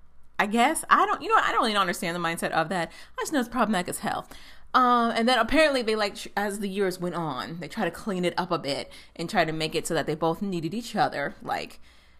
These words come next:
uh, Cloak still needed Tandy to help feed this need, but Tandy also needed Cloak to kinda help her with these daggers, 'cause apparently if they don't feed each other or something, she can become quickly overwhelmed with all of, all of her likeness.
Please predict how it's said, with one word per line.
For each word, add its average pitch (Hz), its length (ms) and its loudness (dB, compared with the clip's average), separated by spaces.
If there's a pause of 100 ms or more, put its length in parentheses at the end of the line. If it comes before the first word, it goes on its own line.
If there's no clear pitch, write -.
(160)
uh, 139 420 -6
Cloak 240 420 2
still 226 220 0
needed 220 240 0
Tandy 165 500 -4
to - 60 -10
help 160 220 -2
feed 160 180 -6
this 160 160 -6
need, 143 360 -4
but 135 160 -2
Tandy 208 420 -4
also 165 280 0
needed 151 280 -8
Cloak 240 420 -2 (280)
to - 100 -12
kinda 160 240 -6
help 170 300 -4
her 156 160 -4
with 156 240 -6
these 147 240 -6
daggers, 143 580 -2
'cause 156 140 -8
apparently 156 500 -6
if - 80 -10
they 156 240 -4
don't 151 560 -4 (380)
feed 285 240 -2
each 311 260 -6
other 415 480 -4
or 381 140 -4
something, 427 460 -6 (520)
she - 260 -4
can 190 160 -4
become 175 300 -2
quickly 175 300 -2
overwhelmed 147 460 -4
with 143 120 -10
all 143 160 -4
of, 139 100 -8
all 208 200 -2
of 170 140 -8
her 185 140 -4
likeness. 196 640 -2